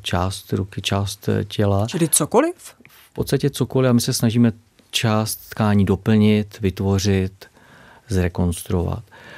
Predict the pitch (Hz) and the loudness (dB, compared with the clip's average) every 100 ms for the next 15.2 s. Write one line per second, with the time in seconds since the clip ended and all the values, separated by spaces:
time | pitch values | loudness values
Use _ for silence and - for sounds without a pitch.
0 | - - - 104 98 92 120 156 151 151 | -20 -20 -4 0 0 0 -2 -4 -2 -2
1 | 170 139 135 151 139 139 139 131 135 139 | 0 0 0 -2 -2 -2 0 0 0 2
2 | 123 127 143 139 120 123 143 131 104 - | 2 0 0 2 2 0 -2 -2 -2 2
3 | 120 120 117 - 113 117 104 - - - | 2 2 0 -4 -2 -2 -4 -10 -20 -10
4 | - 101 107 104 104 101 101 - 113 101 | -6 -2 0 0 0 -2 -2 -2 -4 -2
5 | 107 95 107 107 101 110 104 104 104 104 | 0 0 0 0 0 0 2 0 0 -4
6 | - 104 92 90 95 101 107 104 - 107 | -4 -2 -2 -2 -2 -4 -2 -4 -4 -4
7 | - 107 - 104 101 101 110 117 - - | -2 -2 0 0 2 2 2 0 -6 -4
8 | 107 104 113 110 101 110 113 98 92 107 | -2 -2 -2 -2 0 0 0 0 2 2
9 | 110 107 - 110 - 110 104 98 90 87 | 0 -4 -2 -4 -2 0 2 2 0 0
10 | 110 120 123 - - - - - - 104 | 0 0 -2 -8 -18 -16 -16 -10 -6 -4
11 | - 101 117 113 110 110 104 - 107 98 | -2 2 2 2 0 -4 -8 -8 -2 0
12 | 107 104 - 113 107 107 104 107 104 104 | 2 0 0 2 2 2 2 0 0 -2
13 | - 110 104 - 104 107 101 95 - 107 | -2 -2 0 -2 0 0 0 -2 0 -2
14 | - 98 92 98 - 104 101 - 107 110 | 0 -2 -2 -4 -4 -4 -4 -4 -2 -2
15 | 123 | -2